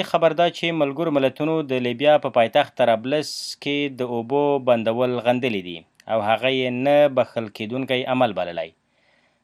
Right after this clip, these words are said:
ملګرو ملتونو ویلي دي هر څومره زر چې کیږي باید دا اوبه خوشي شي.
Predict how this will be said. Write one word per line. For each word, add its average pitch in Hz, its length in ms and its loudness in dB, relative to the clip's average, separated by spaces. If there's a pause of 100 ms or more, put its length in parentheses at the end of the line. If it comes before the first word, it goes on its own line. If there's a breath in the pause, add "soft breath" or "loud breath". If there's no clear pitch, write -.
(140)
ملګرو 117 300 -2
ملتونو 143 440 4
ویلي 139 260 -2
دي 139 120 -4
هر 147 200 2
څومره 127 300 -2
زر 135 220 -2
چې - 240 -4 (360)
کیږي 151 360 -4
باید 123 340 4
دا 117 80 4
اوبه 110 280 0
خوشي 117 360 -4
شي. - 200 -20